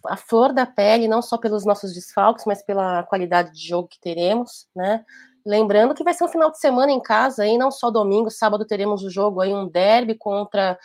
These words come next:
um derby sábado, né, ah, no Brasileiro aí das nossas meninas. Então, esse final de semana vai ser memorável, viu, Gé? E, e espero que nos dois dias, sábado e domingo,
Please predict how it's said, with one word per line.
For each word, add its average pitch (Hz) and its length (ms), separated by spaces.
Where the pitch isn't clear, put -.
um 190 140
derby 208 640
sábado, 208 580
né, 233 380
ah, 180 460
no 175 120
Brasileiro 180 580
aí 190 180
das 175 200
nossas 175 300
meninas. 196 680
Então, 226 840
esse 233 180
final 226 240
de 226 80
semana 214 380
vai 208 100
ser 220 140
memorável, 175 640
viu, 180 140
Gé? 175 280
E, 202 160
e 254 100
espero 277 540
que 269 140
nos 247 180
dois 285 260
dias, 196 320
sábado 320 280
e 320 40
domingo, 247 460